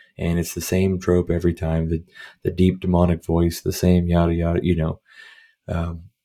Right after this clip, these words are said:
very few can, can actually pull it off. Let's see if this one does. So you're thrown into a possession. This is before the title scene, anything even comes up.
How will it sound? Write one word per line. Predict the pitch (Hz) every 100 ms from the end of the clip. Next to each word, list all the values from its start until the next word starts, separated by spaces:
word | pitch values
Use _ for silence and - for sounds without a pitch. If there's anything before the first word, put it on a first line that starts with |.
| _
very | 104 110 95
few | - 95 87
can, | 85 87 92 - _ _ _
can | -
actually | 85 87 -
pull | - 95 -
it |
off. | - 87 - _ _ _ _ _ _ _ _ _ _ _ _ _ _ _ -
Let's | 120 135
see | -
if | 123
this | - 127 -
one | 92
does. | 92 90 - - -
So | 113 113 - _ _ -
you're | 95
thrown | 123 123
into | 107 104
a | 98
possession. | 90 90 87
This | 107
is | 143
before | 95 - 95
the | 90
title | - 98 95 92
scene, | - 95 95
anything | 92 95 92 92
even | 92 90
comes | 85 87 87
up. | 87 85